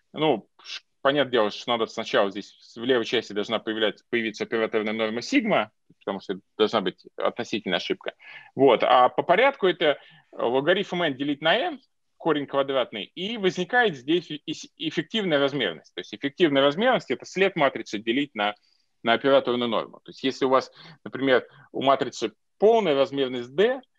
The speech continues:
то эффективной может быть сильно меньше. То есть если у вас несколько больших, собственно, значений, а все остальное маленькое, то эффективное будет не очень большой. И,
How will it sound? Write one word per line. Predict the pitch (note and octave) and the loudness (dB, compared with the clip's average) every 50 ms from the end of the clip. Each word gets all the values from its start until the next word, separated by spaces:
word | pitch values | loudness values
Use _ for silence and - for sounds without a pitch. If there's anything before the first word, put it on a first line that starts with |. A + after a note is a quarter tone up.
| _ _ _ _ | _ _ _ _
то | A2+ A2+ A#2 | 0 0 0
эффективной | - D3 C#3 - - A3 A3 G3+ F#3 D3 | 0 -4 -6 -4 -4 -4 -4 -2 -2 0
может | C3+ C#3+ D3 C3 C3+ | 0 0 -2 -2 -4
быть | C3+ C#3 - | -8 -10 -10
сильно | - - D3+ C#3+ C#3+ | -8 -6 -4 -2 -2
меньше. | D3 D3 B2+ G2+ F2+ - - - _ | -2 -2 -4 -4 -6 -10 -16 -18 _
То | - | -18
есть | F2+ - G#2 | -10 -8 -8
если | G#2 - - | -8 -6 -4
у | G#2+ | -4
вас | G#2 G2 - - | -4 -4 -4 -6
несколько | - C3+ C3 A#2 - - G#2 - - - | -4 -2 -2 -2 -2 -4 -6 -6 -6 -2
больших, | G2+ A2+ A#2+ - - C3 - | -2 0 0 0 -2 -6 -4
собственно, | - A#2+ G#2 - - G#2 G2+ | -4 -6 -8 -8 -8 -6 -6
значений, | G#2+ G2+ - G#2+ F#2 F#2+ | -6 -4 -4 -4 -4 -4
а | |
все | - - | -6 -10
остальное | G#2+ - B2 A#2 A#2 B2+ | -6 -2 0 0 0 2
маленькое, | D3+ F#3 G#3 G#3 D#3+ A2+ - - - - | 4 4 4 4 2 0 -4 -8 -8 -6
то | F#2+ F#2 | -6 -6
эффективное | - G#2+ - - - E3+ D3 C3+ A2+ F#2+ | -6 -8 -8 -4 -2 -2 -2 -2 -4 -4
будет | F#2 G#2 A2 G2+ G2+ - - | -4 -4 -4 -4 -4 -4 -4
не | A2 G2+ | -4 -4
очень | F2+ - - | -4 -6 -6
большой. | - F#2 F#2 - - - - _ _ _ _ _ _ _ _ _ _ - | -6 -6 -6 -6 -8 -12 -14 _ _ _ _ _ _ _ _ _ _ -8
И, | G#2 G2+ G2+ G2+ G2+ G2 G2 G2 F#2+ F#2 F#2 - | -4 -2 -2 0 2 2 2 2 2 2 0 -2